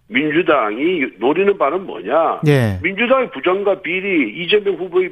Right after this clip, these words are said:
Speaker 1: 그 대장동 사건, 백현동 사건 이에 대한 검찰 수사를 막겠다는 거예요. 근데
Speaker 2: 음.
Speaker 1: 명분은 검찰 수사가 불공정했기 때문에 독립적이지 못한 정치적 편향성이 있었기 때문에
Speaker 2: 예.
Speaker 1: 다 핵-, 다 폐지하-,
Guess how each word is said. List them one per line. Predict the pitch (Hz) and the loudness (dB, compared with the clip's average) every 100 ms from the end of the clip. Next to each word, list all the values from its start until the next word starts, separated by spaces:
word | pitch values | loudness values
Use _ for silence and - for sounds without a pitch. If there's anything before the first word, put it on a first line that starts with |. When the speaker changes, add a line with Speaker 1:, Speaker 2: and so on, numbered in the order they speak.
| - | -8
Speaker 1:
그 | - 180 185 | -4 -2 0
대장동 | 127 139 180 196 185 | 0 0 -2 -2 -2
사건, | 175 - 156 | -2 -2 -4
백현동 | 123 - 175 185 | -4 -2 0 2
사건 | 170 - 139 | 0 -2 -4
이에 | 175 240 247 226 226 | -2 0 2 2 2
대한 | 196 220 | -2 -4
검찰 | - 185 202 226 | -6 -6 -2 -2
수사를 | - 196 190 | -2 -4 -4
막겠다는 | - - 175 262 254 185 | -8 -6 -2 0 0 0
거예요. | 135 95 87 92 69 _ _ _ _ _ - | 0 -2 -4 -6 -10 _ _ _ _ _ -8
근데 | 151 226 | -2 2
Speaker 2:
음. | 131 | 2
Speaker 1:
명분은 | 131 185 196 254 285 226 _ _ _ _ - | 0 -2 -2 0 0 -4 _ _ _ _ -4
검찰 | 190 226 240 233 - | -2 0 -2 -2 -2
수사가 | 214 214 | 0 0
불공정했기 | - 151 170 190 185 165 139 | -2 -4 -2 0 0 -2 -6
때문에 | 127 113 110 | -4 -2 0
독립적이지 | 151 196 208 220 180 | 2 2 2 -2 0
못한 | 185 190 185 | 2 2 -2
정치적 | 151 196 190 | -2 -2 -2
편향성이 | 190 196 185 170 156 143 | 0 0 2 0 0 -2
있었기 | 131 170 180 | -4 -4 -2
때문에 | - 147 175 226 208 | -2 0 2 2 0
Speaker 2:
예. | 143 117 98 98 _ - | 0 0 -2 -8 _ -2
Speaker 1:
다 | 160 | -2
핵-, | 175 - _ _ _ _ | -2 -6 _ _ _ _
다 | - 180 202 | 0 2 0
폐지하-, | - 226 202 165 | -2 -2 0 -2